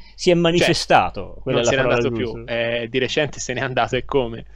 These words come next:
Speaker 1: Ma
Speaker 2: Però
Speaker 1: smettila, ma smettila, non ci credi nemmeno te. Comunque, nel senso, sì, facciamo, facciamo un attimo que-, questa cosa, e volevo fare un servizio quasi di stampo investigativo, e quindi c'è da, c'è da creare delle prove,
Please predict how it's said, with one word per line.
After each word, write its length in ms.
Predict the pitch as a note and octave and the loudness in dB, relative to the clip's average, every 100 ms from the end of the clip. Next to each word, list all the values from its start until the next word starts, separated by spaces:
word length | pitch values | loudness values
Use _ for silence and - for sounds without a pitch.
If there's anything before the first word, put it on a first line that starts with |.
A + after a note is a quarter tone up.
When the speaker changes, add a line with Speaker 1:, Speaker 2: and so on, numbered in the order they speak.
| - - - | -18 -18 -12
Speaker 1:
Ma 60 | G#2 | -8
Speaker 2:
Però 280 | B2 A#2+ B2+ | -4 -2 -2
Speaker 1:
smettila, 720 | F#2 F#2 F2+ - G#2+ G2 G2+ | -4 -4 -8 -8 -4 -2 0
ma 180 | G#2 | 0
smettila, 600 | G2 G#2+ G2+ G2+ G2 A2 | 0 0 0 0 -2 -6
non 80 | G2 | -6
ci 100 | F#2 | -8
credi 200 | - G2+ | -10 -8
nemmeno 280 | G2 G2 G2+ | -6 -8 -10
te. 140 | G2+ - - - | -12 -14 -16 0
Comunque, 420 | F#3+ D#3+ C3 B2 | 4 6 4 0
nel 160 | A2+ A2 | -2 -2
senso, 260 | A2+ G#2 | -4 -4
sì, 160 | G3 G2+ | -4 -4
facciamo, 640 | G2+ - A2 G#2+ G2+ G2+ | -6 -6 -4 -4 -6 -8
facciamo 300 | G2+ - A2 | -10 -10 -10
un 60 | G2+ | -10
attimo 440 | G2+ G#2 G2+ G#2 | -12 -12 -12 -12
que-, 140 | G#2 G#2 | -12 -12
questa 280 | - A2 - | -10 -8 -8
cosa, 540 | - G#2+ G#2+ D#3 D#3 | -2 0 0 2 2
e 400 | C3 B2 A#2+ A#2+ A#2 | 2 2 2 2 2
volevo 200 | C#3+ D#3 | 0 0
fare 160 | E3 | 0
un 100 | D3+ | -2
servizio 400 | C3 D3 D3 D#3+ | -4 -4 -4 -2
quasi 220 | E3+ E3 | 0 0
di 80 | D3+ | -2
stampo 340 | C#3+ D#3+ D3 D3+ | -2 -2 -2 -2
investigativo, 920 | C#3+ C3+ - C3+ B2+ A#2+ G2+ G#2+ A#2+ - - - | -2 -4 -2 -4 -2 -4 -2 -2 -4 -8 -16 -8
e 120 | C3+ | -6
quindi 560 | - D#3+ C#3+ C3 B2+ B2 | 2 2 4 2 2 0
c'è 220 | - B2+ | 0 0
da, 640 | A#2 A#2 A2 A2 G#2+ G#2 G#2+ | 4 6 8 6 6 4 2
c'è 120 | B2+ | 0
da 120 | A#2 | -4
creare 400 | - B2 B2 B2 | 0 2 4 2
delle 240 | A2+ A#2 | 0 -2
prove, 440 | A2 G2+ F#2+ F#2+ | 0 -2 -6 -10